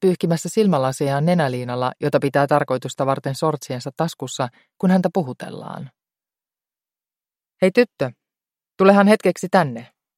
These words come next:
Sinun ja minun olisi hyvä pitää palaveri." Gwendy laittaa lasit silmilleen ja sumea maailma terävöityy jälleen. Varjoisella penkillä lähellä Castle Viewn ulkoilualueelle johtavaa polkua istuu mies, jolla on mustat farkut,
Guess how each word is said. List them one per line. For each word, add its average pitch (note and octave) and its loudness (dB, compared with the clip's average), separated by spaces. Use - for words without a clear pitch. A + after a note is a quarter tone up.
Sinun G#3 4
ja F3 4
minun F#3+ 2
olisi C#3+ -4
hyvä E3 0
pitää D3+ 0
palaveri." C#3+ -4
Gwendy D#3 4
laittaa C3 0
lasit D3+ -2
silmilleen B2+ -4
ja D3+ -8
sumea F#3 2
maailma D3 0
terävöityy C#3+ -4
jälleen. C3+ -10
Varjoisella G3 6
penkillä E3+ 0
lähellä D#3 0
Castle D#3+ -2
Viewn C3+ -4
ulkoilualueelle C3 -4
johtavaa C3+ -4
polkua E3 -4
istuu D3+ -4
mies, E3+ 0
jolla E3 6
on E3 4
mustat F#3 -2
farkut, D3+ -4